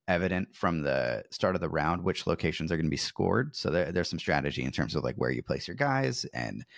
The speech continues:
what cards you play to shift the, the, you know, the game in your favor. And, uh, so we each get five blind boxes, basically, and we, we open them,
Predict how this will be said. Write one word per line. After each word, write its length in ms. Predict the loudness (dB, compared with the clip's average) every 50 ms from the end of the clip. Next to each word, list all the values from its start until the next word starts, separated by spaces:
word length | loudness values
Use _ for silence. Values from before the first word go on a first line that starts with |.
| -20 -18 -14 -6
what 140 | -6 -6 0
cards 260 | 2 2 2 2 0
you 80 | -2 -4
play 360 | 0 0 2 2 2 2 0
to 680 | -2 -4 -6 -4 -4 -2 -2 -2 -2 -2 -4 -6 -6 -8 -10 -14 _
shift 480 | -8 -6 -2 2 2 0 0 -2 -10 -2
the, 360 | 0 2 4 4 2 0 -2 -6 _ -6
the, 200 | -4 -2 -2 -2 -2 -4
you 100 | -6 -4
know, 80 | -4 -4
the 80 | -4
game 240 | -2 0 2 2 2
in 60 | 0 -2
your 80 | -6
favor. 460 | -2 0 2 2 2 2 0 -2 -4 _ _ -20 -20 -20 -20 -20 _ _ -4
And, 460 | 0 0 2 2 2 0 -2 -4 -6 -8 -12 _ -2
uh, 260 | 0 0 2 0 -2 -2
so 180 | 0 0 2 2
we 120 | 2 2 2
each 220 | 0 0 0 0
get 120 | -2 -2 -2
five 580 | -2 -2 0 2 2 0 0 -2 -4 -10 -18 _ _ _ _ _ _ _ _ -20 -20 _ -16
blind 320 | -4 0 2 2 2 2 2
boxes, 440 | 0 -2 -2 -2 -2 -2 -2 -2 0
basically, 400 | -4 -4 -2 -4 -2 0 2 2
and 100 | 2 2
we, 120 | 2 0
we 200 | 0 -2 -4 -4 _ _ _ 0
open 280 | 0 0 2 2 2 2
them, 180 | 2 0 -2